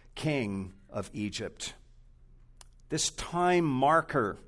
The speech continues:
here in this verse helps us to assess Joseph's life both before and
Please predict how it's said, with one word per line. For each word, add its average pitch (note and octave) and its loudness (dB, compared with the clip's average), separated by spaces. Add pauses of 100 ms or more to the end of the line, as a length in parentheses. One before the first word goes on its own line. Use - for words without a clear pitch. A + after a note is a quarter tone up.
(1300)
here D3+ 6
in A#2+ 4
this A#2+ 0
verse C3+ 2
helps D3 2
us B2+ 2
to C3 0
assess D3 2
Joseph's C#3 -2
life C3 0
both A#2+ 0
before C#3+ 2
and A#2 -2